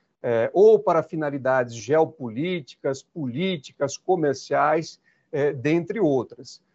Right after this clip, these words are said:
É, de fato, né, o mais recente posicionamento da Casa Branca é no sentido de priorizar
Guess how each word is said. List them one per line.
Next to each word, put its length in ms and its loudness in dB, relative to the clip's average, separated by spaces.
É, 400 0
de 160 -10
fato, 760 -2
né, 380 -4
o 140 -6
mais 520 2
recente 560 -6
posicionamento 800 -4
da 220 2
Casa 380 0
Branca 580 -2
é 220 6
no 100 0
sentido 560 -8
de 140 -8
priorizar 840 0